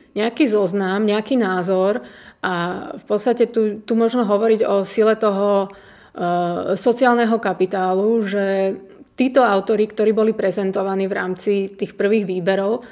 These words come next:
sa zrazu stali novým kánonom alebo novými autormi, ktorí boli tí autori, o ktorých sa hovorilo, do ktorých sa malo investovať, ktorí boli zrazu, zrazu v téme. A z môjho pohľadu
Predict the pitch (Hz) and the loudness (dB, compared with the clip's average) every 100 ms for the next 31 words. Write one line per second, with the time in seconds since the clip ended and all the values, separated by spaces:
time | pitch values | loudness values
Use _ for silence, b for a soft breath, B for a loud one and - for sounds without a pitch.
0 | B - 196 214 240 262 233 208 202 196 | B -6 0 2 2 0 0 0 0 0
1 | 240 208 196 196 214 202 185 190 185 190 | 0 0 -2 -2 -2 -2 -2 -2 -2 0
2 | 196 208 220 202 196 196 - 190 202 214 | 0 2 2 2 0 -2 -2 -2 0 -2
3 | 208 208 - 202 196 190 202 202 247 240 | 0 -2 -2 0 0 0 0 0 0 2
4 | 196 190 208 202 233 262 B B B - | 2 0 0 0 0 -4 B B B -2
5 | 214 208 185 175 190 214 196 196 185 185 | 0 0 0 0 2 2 2 2 0 -4
6 | 175 185 180 175 185 202 202 202 190 185 | -6 -6 -6 -4 -2 0 -2 0 0 0
7 | 185 - 208 208 190 185 180 180 180 175 | -2 -4 0 2 2 0 0 -2 -2 -4
8 | 175 B B B 190 190 180 196 208 196 | -6 B B B -2 0 0 -2 -4 -6
9 | 180 214 B B B 180 180 196 240 269 | -6 -8 B B B -6 0 0 2 2
10 | 240 226 247 | 2 2 4